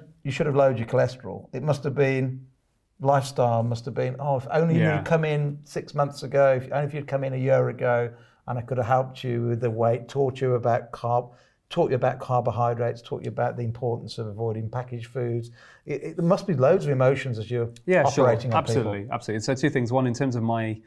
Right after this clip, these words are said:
Speaker 2: clinical experience in managing patients with heart disease, um, tens of thousands over the years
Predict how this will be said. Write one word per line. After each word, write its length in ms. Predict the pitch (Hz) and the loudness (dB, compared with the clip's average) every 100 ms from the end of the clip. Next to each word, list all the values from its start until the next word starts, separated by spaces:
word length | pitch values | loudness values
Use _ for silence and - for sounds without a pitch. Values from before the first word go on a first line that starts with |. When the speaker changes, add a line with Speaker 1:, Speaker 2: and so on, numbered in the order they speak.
| _ _ _ - | _ _ _ -2
Speaker 2:
clinical 380 | 143 131 123 | 0 2 0
experience 400 | 110 - 113 113 | -4 -2 -4 -2
in 100 | 107 | -2
managing 400 | 110 123 123 107 | 0 0 0 -2
patients 360 | 101 101 104 98 | -4 -8 -10 -10
with 100 | 95 | -8
heart 180 | 101 95 | -6 -6
disease, 480 | 95 95 98 98 - _ _ _ - | -8 -8 -8 -10 -16 _ _ _ -6
um, 380 | 107 101 101 - _ - - - - | -4 -4 -6 -10 _ -20 -20 -20 -6
tens 260 | 135 117 | -2 -2
of 80 | 110 | -2
thousands 420 | 110 101 98 95 | -4 -4 -6 -10
over 180 | 98 92 | -10 -10
the 100 | 92 | -12
years 340 | 92 95 95 | -12 -12 -16